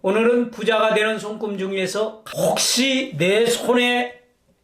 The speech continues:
그런 부자 손금이 있지는 않을까?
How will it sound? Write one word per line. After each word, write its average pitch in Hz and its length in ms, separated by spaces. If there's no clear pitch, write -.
그런 220 380
부자 226 440
손금이 208 520
있지는 202 400
않을까? 175 800